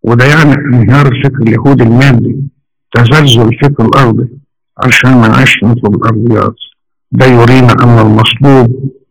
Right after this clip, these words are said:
القوي هو الإله المتجسد، وانشق حجاب الهيكل من فوق إلى أسفل، لأن الله أعلن الصلح من فوق، من السماء إلى الأرض.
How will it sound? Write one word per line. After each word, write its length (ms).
القوي 680
هو 140
الإله 460
المتجسد، 640
وانشق 640
حجاب 300
الهيكل 440
من 460
فوق 240
إلى 180
أسفل، 540
لأن 340
الله 420
أعلن 360
الصلح 680
من 280
فوق، 480
من 120
السماء 580
إلى 140
الأرض. 340